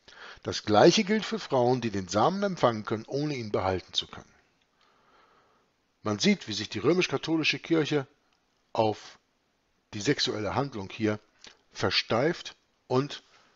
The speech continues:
konzentriert. Das ist für die das Ein und Alles. Natürlich sprechen wir in der Bibel auch davon, dass Mann und Frau zusammenkommen, um ein Fleisch zu werden,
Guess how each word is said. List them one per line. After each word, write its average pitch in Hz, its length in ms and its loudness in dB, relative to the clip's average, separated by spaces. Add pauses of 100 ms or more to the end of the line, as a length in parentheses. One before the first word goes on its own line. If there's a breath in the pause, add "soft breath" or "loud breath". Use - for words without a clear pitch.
(1080 soft breath)
konzentriert. 117 880 -4 (300)
Das 131 220 4
ist - 180 -6
für 120 180 0
die 110 160 -4
das 98 220 -6
Ein 117 280 0
und 110 140 -6
Alles. - 480 -10 (1300 loud breath)
Natürlich 143 600 2
sprechen 117 360 -4
wir 120 100 -2
in 120 80 -6
der 113 140 0
Bibel 120 360 -2
auch 156 240 2
davon, 117 440 -2
dass 101 240 -6
Mann 123 220 -4
und 101 160 -12
Frau 120 320 0
zusammenkommen, 143 840 -2
um 123 460 -4 (120)
ein 120 300 0
Fleisch 143 440 2
zu 120 180 -6
werden, 98 320 -4